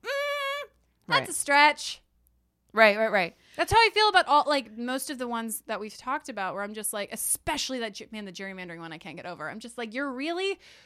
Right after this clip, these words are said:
Speaker 1: you're really trying to fit a square peg in a round
Speaker 2: Round,
Speaker 1: hole
Speaker 2: yeah.
Speaker 1: here, John."
Speaker 2: Yeah.
Speaker 1: Okay?
Speaker 2: Yeah.
Speaker 1: Relax.
Speaker 2: Tom Hanks is not here. He doesn't need you to save him.
Speaker 1: He does not. He does not. I don't know
Speaker 2: Mm-mm.
Speaker 1: what you're referencing. Tell me.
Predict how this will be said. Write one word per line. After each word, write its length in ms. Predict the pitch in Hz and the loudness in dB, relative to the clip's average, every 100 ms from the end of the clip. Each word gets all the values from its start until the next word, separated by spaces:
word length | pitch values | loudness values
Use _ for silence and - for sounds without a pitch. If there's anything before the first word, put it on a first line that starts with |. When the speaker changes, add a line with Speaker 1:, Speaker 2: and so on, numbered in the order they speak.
| _ | _
Speaker 1:
you're 120 | 311 285 | -10 -4
really 200 | 349 403 | -2 -2
trying 240 | 403 381 | 0 -2
to 60 | 339 | 0
fit 160 | 359 | -4
a 40 | 285 | -4
square 260 | - 320 | 0 0
peg 240 | 285 285 262 | 0 0 -2
in 60 | |
a 40 | 247 | 0
round 140 | 254 | 2
Speaker 2:
Round, 100 | 170 | 6
Speaker 1:
hole 140 | 339 381 | 6 8
Speaker 2:
yeah. 100 | 339 | 6
Speaker 1:
here, 300 | 311 277 214 _ | 6 4 -2 _
John." 420 | - 294 269 311 | 8 10 10 6
Speaker 2:
Yeah. 180 | 214 226 226 _ _ _ 247 | 6 6 6 _ _ _ -2
Speaker 1:
Okay? 320 | 262 302 330 415 - | 4 8 8 8 4
Speaker 2:
Yeah. 200 | 240 262 - | 6 6 4
Speaker 1:
Relax. 800 | 220 320 311 311 339 330 - 202 | 8 10 10 10 10 8 6 2
Speaker 2:
Tom 160 | 220 233 | 4 4
Hanks 240 | 254 247 | 2 0
is 100 | 226 | 0
not 140 | 226 | 0
here. 220 | 214 247 220 | 0 0 0
He 100 | 214 | 0
doesn't 260 | 208 208 | -2 -2
need 200 | 214 202 | -4 -2
you 60 | 214 | -2
to 100 | 202 | -2
save 260 | 214 208 | 0 0
him. 240 | 233 185 139 | 2 0 0
Speaker 1:
He 120 | 277 | -2
does 200 | 269 254 | -2 0
not. 300 | 233 240 196 - | 0 -2 -2 -6
He 140 | 220 | -6
does 200 | 233 233 | -2 -2
not. 280 | 208 202 175 | -2 -4 -4
I 100 | - | -4
don't 160 | 214 226 | -2 -2
know 120 | 220 | 0
Speaker 2:
Mm-mm. 20 | |
Speaker 1:
what 120 | 220 214 | -2 0
you're 120 | 214 | 0
referencing. 600 | 214 254 269 330 349 392 - | 0 0 -2 -2 -2 -6 -6
Tell 180 | - 262 | -2 0
me. 140 | 330 | -2